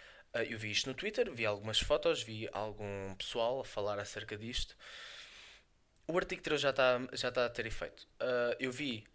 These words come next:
pessoal, ah, a reclamar disto,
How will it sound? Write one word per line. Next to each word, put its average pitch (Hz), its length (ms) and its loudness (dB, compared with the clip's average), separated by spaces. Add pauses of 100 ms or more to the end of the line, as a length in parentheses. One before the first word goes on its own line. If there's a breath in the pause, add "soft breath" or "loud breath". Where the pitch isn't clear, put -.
(120)
pessoal, 127 540 6 (640)
ah, 110 420 4 (120)
a 110 260 4
reclamar 113 560 -2
disto, - 500 -6